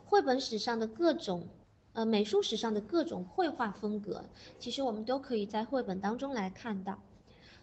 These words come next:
那绘本可以说，它虽然是以这个儿童为主要的阅读群，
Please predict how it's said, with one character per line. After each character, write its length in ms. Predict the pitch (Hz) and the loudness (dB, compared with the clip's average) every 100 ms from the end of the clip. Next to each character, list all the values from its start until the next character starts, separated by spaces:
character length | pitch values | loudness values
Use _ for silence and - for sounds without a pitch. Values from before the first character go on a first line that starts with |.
| - | -10
那 140 | 269 | -6
绘 200 | 269 415 | 0 2
本 160 | 294 226 | 4 2
可 160 | 269 302 | 4 2
以 260 | 277 226 | 2 0
说， 380 | 220 - 269 277 | -2 0 2 2
它 180 | 277 330 | -2 -2
虽 160 | 330 | 4
然 140 | 349 294 | 4 4
是 180 | - 311 | 2 0
以 160 | 220 | 0
这 180 | 196 269 | -2 0
个 140 | 233 | 2
儿 160 | 190 220 | 2 2
童 200 | 247 233 | -2 -4
为 100 | 220 | -4
主 180 | 220 190 | 0 0
要 160 | 202 | 2
的 100 | 202 | 2
阅 200 | 202 226 | 0 0
读 160 | 214 190 | -2 -4
群， 200 | - 180 | -10 -12